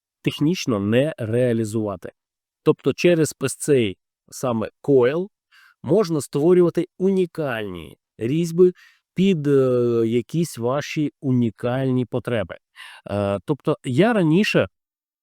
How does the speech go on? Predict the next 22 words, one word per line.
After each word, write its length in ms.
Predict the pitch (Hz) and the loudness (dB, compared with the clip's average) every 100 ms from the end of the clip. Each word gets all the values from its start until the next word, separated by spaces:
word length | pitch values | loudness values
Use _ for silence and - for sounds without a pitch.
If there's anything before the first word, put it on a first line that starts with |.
| _ _ _ _ - | _ _ _ _ -4
е, 120 | 127 | -2
що 240 | 120 - 175 | 0 2 4
робив? 460 | 180 156 147 107 | 4 2 2 0
Я 280 | 92 131 165 | 2 0 0
використовував 640 | 147 143 135 127 170 170 127 | -4 -2 -4 -2 -2 0 0
насправді 540 | 120 - 143 135 120 | -2 -2 -2 0 -2
для, 380 | 101 120 127 110 - | -2 0 0 -2 -6
ну, 220 | - 160 - | -8 -6 -2
умовно, 420 | 123 135 120 104 | 0 0 0 0
нестандартної 960 | 113 120 - 120 117 107 - 104 98 | 0 0 -2 0 0 -2 -2 -6 -2
різьби, 380 | 104 113 120 196 | -2 -2 2 2
я 280 | 220 147 139 | 4 2 2
використовував 840 | 143 131 117 - 143 135 120 117 - | 0 -2 -4 -4 -2 0 2 0 -2
ось 240 | 131 120 | -4 -4
цей 340 | - - 131 95 | -4 0 0 0
стандартний 760 | - 117 120 123 113 - 90 - | -4 -2 0 0 -2 -4 -14 -6
інструмент. 760 | 127 110 - 123 156 214 233 _ _ _ _ _ _ _ _ _ _ _ _ _ _ _ _ _ - | -6 -4 -4 -2 -2 -4 -10 _ _ _ _ _ _ _ _ _ _ _ _ _ _ _ _ _ -2
Але 400 | 143 160 165 175 | 2 4 6 4
мені 320 | 160 147 180 | 4 4 4
доводилось, 840 | 180 151 143 131 147 170 - - _ _ _ | 4 2 0 0 2 0 -2 -10 _ _ _
е, 260 | 127 117 113 | -6 -4 0
лізти 680 | 139 160 131 - 123 104 | 0 0 -2 -2 -2 -2